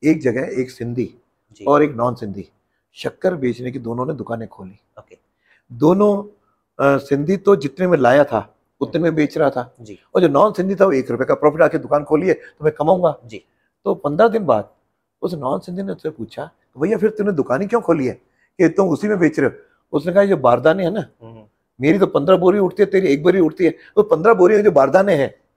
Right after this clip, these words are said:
Speaker 1: वो मैं बेच
Speaker 2: वो
Speaker 1: करके तुमसे ज्यादा कमा लेता हूँ।"
Speaker 2: क्या बात
Speaker 1: ये
Speaker 2: है।
Speaker 1: मस्तिष्क का काम है।
Speaker 2: जी।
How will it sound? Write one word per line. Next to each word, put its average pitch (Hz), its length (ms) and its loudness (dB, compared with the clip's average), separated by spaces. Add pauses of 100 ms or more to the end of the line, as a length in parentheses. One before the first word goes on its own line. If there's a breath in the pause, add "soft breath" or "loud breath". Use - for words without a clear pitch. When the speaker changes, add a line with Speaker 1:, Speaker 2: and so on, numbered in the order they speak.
(720)
Speaker 1:
वो 135 400 0
मैं 139 160 0
बेच 139 120 4
Speaker 2:
वो - 100 -10
Speaker 1:
करके 160 220 4
तुमसे 139 440 -2
ज्यादा 196 200 0
कमा - 200 -4
लेता 160 240 -8
हूँ।" - 160 -16 (100)
Speaker 2:
क्या - 140 -16
बात 196 140 -8
Speaker 1:
ये 247 60 4
Speaker 2:
है। 202 60 4
Speaker 1:
मस्तिष्क 185 320 0
का 180 80 4
काम - 180 -6
है। - 160 -20 (220)
Speaker 2:
जी। - 120 -18